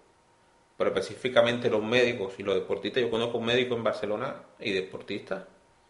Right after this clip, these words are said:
que nos llevan diez, quince años, veinte años sin poder ir a Cuba. Un desarraigo fuerte. Pero bueno, verá que con esto se hace justicia. Eh, que es una medida justa. Yo, yo hubiera querido que,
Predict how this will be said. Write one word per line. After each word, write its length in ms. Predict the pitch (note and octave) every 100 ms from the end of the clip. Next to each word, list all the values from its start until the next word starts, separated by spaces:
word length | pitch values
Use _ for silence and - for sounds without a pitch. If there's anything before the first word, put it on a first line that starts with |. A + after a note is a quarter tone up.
| _ _ _ _ _ _ _ _ _
que 100 | -
nos 160 | - E2+
llevan 360 | D#2+ F#2 G#2+ F#2+
diez, 340 | G2 A#2 A2
quince 400 | B2+ D#3 C#3 A#2+
años, 340 | A2 B2+ G2
veinte 300 | G2 A#2 A#2+
años 240 | A2 A2+ A2
sin 160 | A2+ A2 A2 -
poder 280 | G2 G2 G#2+
ir 140 | G2+ G2
a 40 |
Cuba. 260 | - G2 A2+ - _ _ _ _ _ _ _ _ _ _ -
Un 120 | A2
desarraigo 340 | A#2 A2+ A2 A2
fuerte. 320 | - F#2+ - - - -
Pero 120 | A#2
bueno, 180 | C3+ B2
verá 140 | A#2+
que 60 | C3+
con 100 | C3
esto 160 | B2+ B2
se 60 |
hace 160 | B2 C3
justicia. 400 | - - - - - - - - -
Eh, 360 | G2+ G#2 - - -
que 120 | G#2
es 60 | -
una 120 | G2
medida 200 | G2 G2+
justa. 280 | G2 C3+ C3
Yo, 280 | G#2+ A2 - A2+
yo 100 | A2+
hubiera 520 | B2 C3 B2 - -
querido 380 | - A2 B2 A2+
que, 500 | A2+ G2+ F#2+ G2